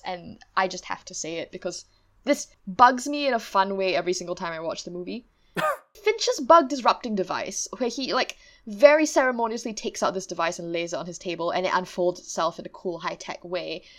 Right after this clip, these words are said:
Speaker 1: and disrupts the bugs in his office, is literally
Speaker 2: Hmm.
Speaker 1: just a folding book light with a white bulb. Like, they swapped out the white bulb for a red one. And it's a cheap-ass folding book light made of
Speaker 2: <laughs>
Speaker 1: plastic. And I know I, I recognized it on sight because I had one of those as a child.
Speaker 2: Are you sure you weren't just being watched?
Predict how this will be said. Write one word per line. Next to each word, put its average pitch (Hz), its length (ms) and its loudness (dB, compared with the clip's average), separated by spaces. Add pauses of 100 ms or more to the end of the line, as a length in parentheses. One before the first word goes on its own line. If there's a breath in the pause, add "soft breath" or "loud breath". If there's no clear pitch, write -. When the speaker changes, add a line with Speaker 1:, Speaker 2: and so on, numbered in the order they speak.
(120 soft breath)
Speaker 1:
and 196 180 -2
disrupts - 400 -2
the 185 60 -8
bugs 165 260 -4
in - 80 -16
his 95 100 -12
office, - 420 -10 (460 soft breath)
is 302 180 8
literally 349 360 6
Speaker 2:
Hmm. 254 60 2
Speaker 1:
just 233 240 -2
a 208 40 -2
folding 180 380 0
book 175 240 -8
light 175 240 2
with 175 120 -8
a 180 60 -2
white 170 320 0
bulb. 165 320 2
Like, - 220 6 (100)
they 208 180 -2
swapped - 380 2
out 180 100 4
the - 60 -2
white 170 200 0
bulb 156 180 -2
for 160 120 -6
a 156 40 -6
red 156 180 0
one. 165 240 -2 (440)
And 240 120 8
it's 226 140 4
a 214 60 0
cheap-ass 208 480 10
folding 180 240 6
book 185 160 2
light 165 160 4
made 170 140 0
of 170 80 -4
Speaker 2:
<laughs> 170 40 -12
Speaker 1:
plastic. - 420 -4
And 202 100 4
I 214 100 4
know 285 480 6
I, 220 220 4 (100)
I 214 100 10
recognized 214 440 2
it 151 40 0
on 180 100 -4
sight 202 240 2
because 196 200 -8
I 208 80 4
had 233 280 4
one 214 120 4
of 175 100 2
those 156 260 -2
as - 120 -8
a 165 60 -6
child. 151 460 0 (540)
Speaker 2:
Are 139 40 -6
you 139 60 -6
sure 156 220 -4
you 151 140 -8
weren't 143 260 0
just 143 180 -8
being 139 260 -6
watched? 127 460 -4